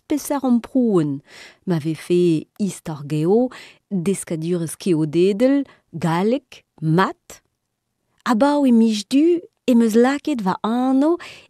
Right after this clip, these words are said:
e klub kultur Breizh. Aze, ve kaet tud a bep seurt oad, eus ar c'hwec'h bet betek ar c'hentañ klas. Fentus eo, gwelet nevv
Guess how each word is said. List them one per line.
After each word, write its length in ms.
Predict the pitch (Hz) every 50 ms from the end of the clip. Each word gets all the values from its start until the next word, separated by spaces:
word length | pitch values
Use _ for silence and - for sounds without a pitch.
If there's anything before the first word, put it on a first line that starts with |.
| _ -
e 220 | 240 233 233 226
klub 260 | - - 269 294 262 - -
kultur 460 | - 302 294 269 - - 262 269 220
Breizh. 640 | 190 190 214 226 226 220 220 214 202 - - - - _ _ _ _ _ _ _ _ _ -
Aze, 420 | 208 226 240 311 359 349 349 - - - - - _ _ _ -
ve 280 | 214 220 277 262 254 240
kaet 240 | - 277 277 254 254
tud 180 | - - 294 247
a 60 | 214
bep 240 | 190 190 240 247 -
seurt 260 | - 247 226 196 -
oad, 440 | 208 202 185 185 185 185 180 - - - _ _ _ _ _ -
eus 280 | - 202 196 180 165 165
ar 80 | 160 151
c'hwec'h 400 | - - 214 185 190 185 143 -
bet 240 | 196 226 - - - - - _ _ _
betek 260 | - 208 202 269 269 226
ar 140 | 190 - -
c'hentañ 300 | 247 226 - 214 190 -
klas. 480 | - - - - - - - - - - _ _ _ _ _ _ _ _ _ _ _ _ _ _ _ _
Fentus 680 | - - - - 214 196 202 208 - - 233 - - 165
eo, 260 | 160 165 180 214 226 - - - - - _ _ _
gwelet 400 | - 196 190 202 202 190 180 180
nevv 400 | 185 196 214 220 220 233 233 -